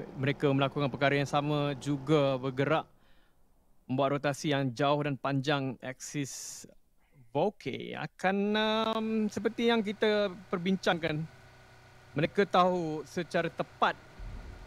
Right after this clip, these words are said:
bila mereka perlu bergerak dan kita akan nampak di mana jambatan ini mereka akan masuk secara percuma.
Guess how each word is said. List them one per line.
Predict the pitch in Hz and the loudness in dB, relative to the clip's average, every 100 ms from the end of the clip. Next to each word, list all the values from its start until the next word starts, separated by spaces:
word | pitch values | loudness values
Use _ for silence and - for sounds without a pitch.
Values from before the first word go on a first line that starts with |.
| - - - - - - - | -18 -18 -20 -20 -20 -20 -4
bila | 147 175 208 214 | 0 2 2 0
mereka | 196 180 185 | -2 -2 -4
perlu | 185 | -2
bergerak | 175 165 190 170 151 - - | 0 0 2 2 0 -4 0
dan | 160 160 160 151 - - - | 2 2 -2 -4 -8 -20 -10
kita | 180 190 | -4 -2
akan | 190 190 202 | 0 0 0
nampak | 196 156 | 2 0
di | 151 | 0
mana | 160 185 | 0 0
jambatan | 165 170 180 208 | 0 0 0 -2
ini | 202 208 | -2 0
mereka | 196 196 | 0 0
akan | 196 185 | 0 -2
masuk | 175 165 | -2 -6
secara | - 202 190 208 190 | -2 -2 0 0 -2
percuma. | - 196 - 214 180 | -2 -4 -2 0 0